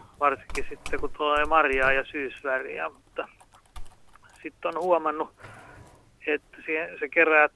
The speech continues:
todella paljon pistiäisiä ja kukkakärpäsiä. Ja nyt puhutaan ihan niinku sadoista. Ja kun se kukkii, niin sehän on semmoinen, siellä on kukkaa, nuppua, raakaa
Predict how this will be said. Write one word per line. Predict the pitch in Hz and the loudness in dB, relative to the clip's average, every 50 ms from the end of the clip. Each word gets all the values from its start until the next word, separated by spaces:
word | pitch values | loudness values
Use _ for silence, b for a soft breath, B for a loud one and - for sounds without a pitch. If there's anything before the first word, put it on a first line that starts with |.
| _ _ - | _ _ 6
todella | 202 208 202 170 160 143 131 127 120 - - | 6 8 10 10 8 8 6 4 0 -2 -2
paljon | - 131 131 131 135 123 - - | -2 -2 0 -2 -4 -4 -4 -4
pistiäisiä | 160 156 135 - - - _ - 165 156 156 160 165 - - - 156 151 151 | -2 -2 -2 -4 -10 -16 _ -6 -6 -4 -4 -6 -6 -8 -10 -12 -10 -8 -4
ja | 156 156 147 - | -4 -4 -4 -4
kukkakärpäsiä. | - 156 139 - _ - 139 - - 147 135 131 139 139 _ - - - - 85 82 82 - - - - B B B B B B B B - - - - | -6 -10 -10 -8 _ -10 -10 -4 -2 0 0 0 -2 -4 _ -12 -14 -12 -12 -10 -8 -8 -8 -10 -12 -16 B B B B B B B B -8 -10 -8 -6
Ja | 143 | 0
nyt | 147 156 151 - - - _ _ _ _ _ _ | 0 0 0 0 -4 -16 _ _ _ _ _ _
puhutaan | - 143 135 135 - - 147 139 143 | -2 0 0 0 2 4 4 6 4
ihan | 147 151 151 139 | 4 0 -2 -4
niinku | 139 127 - 147 - - - - - | -4 -6 -8 -10 -10 -12 -16 -2 2
sadoista. | 151 156 156 156 135 135 131 139 156 156 - - - _ - 165 - B B B B B B B B - | 4 4 4 4 2 -2 -4 -6 -8 -10 -12 -14 -14 _ -4 -2 -2 B B B B B B B B -8
Ja | 135 131 123 | -6 -6 -4
kun | - 147 131 | -4 -6 -8
se | - - - - | -8 -12 -12 -6
kukkii, | - 175 185 - _ _ _ _ - - 151 147 147 143 | -4 -4 -4 -6 _ _ _ _ -6 -2 0 0 0 -2
niin | 143 123 - | -6 -8 -10
sehän | 143 127 139 143 | -10 -8 -6 -6
on | 135 | -8
semmoinen, | - - 147 139 139 135 143 - b b b b b b b b b b b _ _ _ _ - | -8 -6 -4 -4 -4 -4 -6 -10 b b b b b b b b b b b _ _ _ _ -2
siellä | 143 135 135 | 0 0 0
on | 131 - - | -2 -4 -4
kukkaa, | 165 165 160 _ _ _ _ _ _ - 147 139 135 135 131 131 127 B B B B B - | -4 -4 -4 _ _ _ _ _ _ 4 6 8 10 10 8 8 6 B B B B B -6
nuppua, | 143 147 147 143 _ _ _ _ _ _ _ - 139 127 127 127 127 123 - - - - - | -4 -4 -4 -4 _ _ _ _ _ _ _ -2 0 0 2 2 2 2 0 -2 -8 -12 -6
raakaa | - 143 143 135 139 135 - _ - - 139 135 135 139 - - | 0 4 6 8 8 6 4 _ -2 0 0 0 0 -2 -4 -6